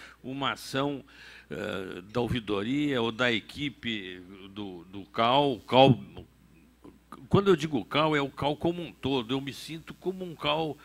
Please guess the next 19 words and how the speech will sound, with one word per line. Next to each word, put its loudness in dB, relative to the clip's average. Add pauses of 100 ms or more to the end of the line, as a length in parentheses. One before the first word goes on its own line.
(340)
Brasil. 4
Eu 0
não -8
consigo, -2 (420)
eh, -6 (880)
perceber 6
essa 0
diferença 0
entre -8
cal 4
B 4
R, 0
cal -4
F, 0
ou -6
seja, -6
nós -6
somos -10
cal. 0